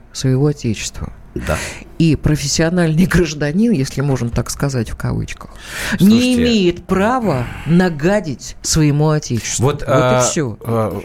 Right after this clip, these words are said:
Speaker 3: слушайте, м, м, минутка
Speaker 1: Ну,
Speaker 3: восп-, минутка
Speaker 1: пожалуйста,
Speaker 3: воспоминаний.
Speaker 1: давай,
Speaker 3: Когда,
Speaker 1: давай.
Speaker 3: а, я выгнал своего первого <laughs> уважаемого украинского эксперта, на меня наехал,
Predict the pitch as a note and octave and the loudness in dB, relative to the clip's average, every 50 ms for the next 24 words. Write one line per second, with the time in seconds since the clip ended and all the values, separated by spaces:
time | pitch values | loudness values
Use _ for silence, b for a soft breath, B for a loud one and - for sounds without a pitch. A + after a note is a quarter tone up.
0 | G2+ G2 F#2+ - C3 - - - E2+ D#2 B1 C2+ G2+ G2+ G#2 A2+ E2 F2+ G#2+ A#2 | -8 -6 -4 -2 -2 -2 -4 -4 -6 -6 -4 -4 -4 -4 -4 -4 -4 -2 -2 -2
1 | A#2 E2+ G2+ G2+ F#2 G2+ E2+ F2 A2+ B2+ D3 E3 - C#3+ E3 G3 A#3 - D4 D4 | -2 -2 -2 -2 -2 -2 -4 -2 -2 0 2 2 2 2 4 2 2 2 2 0
2 | D4+ D4 C#4+ D3 D3+ D#3+ - F4+ - - - - F3+ C#3+ C3 B2+ C3 C3 B2 B2+ | 0 0 0 0 0 0 0 0 0 0 0 0 0 0 0 0 -2 0 0 0
3 | - G2 F#2+ D#3+ C#3+ C#3 C3 C#3+ - - - - - A#2+ B2 C3 C3+ E3 E3+ D#3+ | 0 0 -2 -4 -6 -6 -8 -12 -14 -18 -8 -4 -2 -2 -2 0 0 0 2 2
4 | C#3+ B2 - - F#2 G2 F#2+ F#2 A2 - E2 B1+ C2+ D#2+ F2+ D2+ E2+ G#2 G#2+ A#2+ | 2 0 0 0 -2 0 0 0 0 0 0 -2 -4 -4 -4 -2 0 0 2 2
5 | A#2 G#2 A#2+ A#2 G#2 F2+ F2+ D#2+ D#2 D#2+ D#2+ - F#2 F#2+ F#2+ F2+ F2 F2 D#2+ - | 0 0 -2 -2 -2 0 0 0 0 0 -2 -2 0 0 2 2 2 0 0 0
6 | G2+ F2+ D2 C#2+ C#2+ B1+ C2+ B1+ B1+ C2 - - - G#2 E2+ D#2 E2 - - A#2 | 0 0 0 -2 -2 -2 -2 -2 0 0 -2 -2 -2 -2 -2 -2 -2 -2 -2 -2
7 | A2+ - G#2 - - B2+ A2+ A2 G2+ F#2+ G2+ F2+ E2+ D#2+ D#2+ D2+ D2+ D2+ D#2+ E2 | -4 -2 -2 -2 0 2 2 2 2 2 0 0 0 0 -2 -2 0 0 0 0
8 | E2 F2+ G2 F2+ D2+ - - F2+ F#2+ G2 G2 - - - C#4+ A3 - - F2 C#2 | 0 0 -2 -2 -2 -4 -2 -2 0 0 0 -2 -2 -2 -2 -2 -2 -4 -6 -6
9 | B B B B B B B B B B B B B B - E3+ - A2+ C3 F#3 | B B B B B B B B B B B B B B 0 2 2 2 2 2
10 | A3+ G#3+ D#3 C3 C#3 F3+ F3+ - E3 D3+ C3 G#2 | 2 2 0 2 2 0 0 0 0 0 0 0